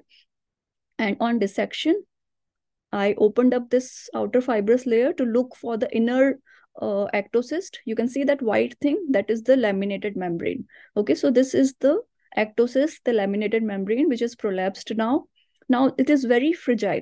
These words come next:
It is, if you touch with the toothed forceps, it will cut open. Okay, so just put a cryoprobe and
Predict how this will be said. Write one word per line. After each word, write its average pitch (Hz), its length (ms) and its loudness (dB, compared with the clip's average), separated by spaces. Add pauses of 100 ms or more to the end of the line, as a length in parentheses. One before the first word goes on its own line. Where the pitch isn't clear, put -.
(120)
It 208 100 -6
is, 220 240 -4 (180)
if 214 100 -2
you 233 80 0
touch 277 300 2
with 262 100 -2
the 269 80 4
toothed 269 320 0
forceps, 277 520 2
it 220 180 2
will 254 160 2 (320)
cut 170 260 0 (220)
open. 180 500 0
Okay, 202 220 0
so 285 220 2
just 294 340 0
put 269 160 -4
a 285 40 -4
cryoprobe 226 640 0 (580)
and 220 360 -2